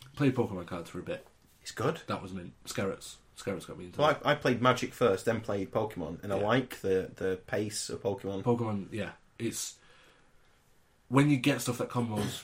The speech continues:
Speaker 1: <coughs> well, it's mwah, bellissimo. It's fucking beautiful.
Speaker 2: Mm.
Speaker 1: I absolutely love it. It's, it's like, uh,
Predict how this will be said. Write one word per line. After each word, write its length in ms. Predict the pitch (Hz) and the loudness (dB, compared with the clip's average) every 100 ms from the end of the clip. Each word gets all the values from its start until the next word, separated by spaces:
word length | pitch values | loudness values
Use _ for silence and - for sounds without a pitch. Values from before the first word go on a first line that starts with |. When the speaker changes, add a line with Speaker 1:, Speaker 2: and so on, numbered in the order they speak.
| - | -14
Speaker 1:
<coughs> 100 | - | -4
well, 360 | 110 101 98 - _ _ _ _ - | 0 0 -2 -10 _ _ _ _ -12
it's 380 | 95 - - - - _ _ - | -10 -8 -12 -12 -20 _ _ -14
mwah, 580 | 104 101 98 98 98 - - 101 | -10 -8 -6 -2 0 0 -6 -2
bellissimo. 640 | 104 131 143 - 113 95 85 | 4 8 8 6 -4 -4 -6
It's 100 | - | -12
fucking 460 | - 120 110 92 | -6 -4 -4 -8
beautiful. 540 | 90 110 101 - - - - - - | -6 -2 -2 -4 -10 -10 -18 -12 -6
Speaker 2:
Mm. 260 | 110 110 | -4 -2
Speaker 1:
I 140 | 107 110 | 0 0
absolutely 540 | 110 - 110 104 98 | -2 -6 -6 -4 -4
love 280 | 95 101 95 | -4 -4 -2
it. 180 | 95 - - - - _ _ _ - | -4 -8 -20 -20 -20 _ _ _ -12
It's, 260 | 110 - - | -10 -8 -4
it's 460 | 120 - - - | -4 -4 -6 -2
like, 360 | 120 110 - - 110 | 0 -2 -4 -10 -4
uh, 680 | 107 107 107 107 104 101 | -2 0 0 0 0 -2